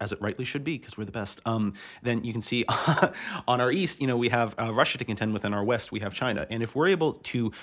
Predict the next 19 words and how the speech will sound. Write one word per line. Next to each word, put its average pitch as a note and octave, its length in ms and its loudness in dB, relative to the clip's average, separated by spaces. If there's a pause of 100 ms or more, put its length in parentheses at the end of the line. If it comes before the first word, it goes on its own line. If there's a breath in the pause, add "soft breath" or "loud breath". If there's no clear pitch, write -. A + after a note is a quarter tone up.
(140 loud breath)
deteriorate C#3 640 2
Russian A#2 300 2
capacity G#2+ 500 0
to G2+ 100 -6
the G2 60 -8
point A2+ 240 -6
that G#2+ 120 -2
it G#2 140 -4 (460 loud breath)
cannot B2 480 2 (160)
credibly, A#2+ 640 0 (380 loud breath)
you B2 100 0
know, G#2 240 0 (160)
continue A#2+ 400 2
on A2+ 100 6
with A2+ 120 0
its - 120 -6
antics G#2 420 -2
in, G#2 300 0 (100)
in A2 320 0